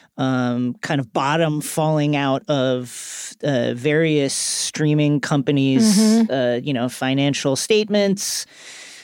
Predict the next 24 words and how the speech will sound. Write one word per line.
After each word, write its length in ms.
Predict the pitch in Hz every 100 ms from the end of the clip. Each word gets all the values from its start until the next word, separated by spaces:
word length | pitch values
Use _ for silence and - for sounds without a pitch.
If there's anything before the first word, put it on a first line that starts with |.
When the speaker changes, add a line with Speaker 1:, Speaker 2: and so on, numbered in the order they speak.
| _
Speaker 1:
Disney 340 | 175 156 170
stock 420 | 156 - 156 151 -
tanking, 640 | - 233 226 220 208 202
lots 260 | 185 214 214
of 60 | 180
people 260 | 196 165
getting 240 | 165 156 147
laid 220 | 160 160
off 280 | 151 135 160
left 260 | 143 -
and 140 | 139 170
right. 360 | 220 214 208 _ _ _ _ _ -
Politically 580 | 190 196 226 226 175 156
speaking, 500 | - 156 131 156 151
here, 520 | 156 185 202 185 175 _ -
you 100 | 180
know, 240 | 143 127
there's, 260 | 139 139 - -
uh, 180 | 160 - _ -
tons 340 | - 165 165
of 340 | 156 131 - - _ _ -
below 340 | 147 147 156
the 100 | 131
line 600 | 127 143 156 151 139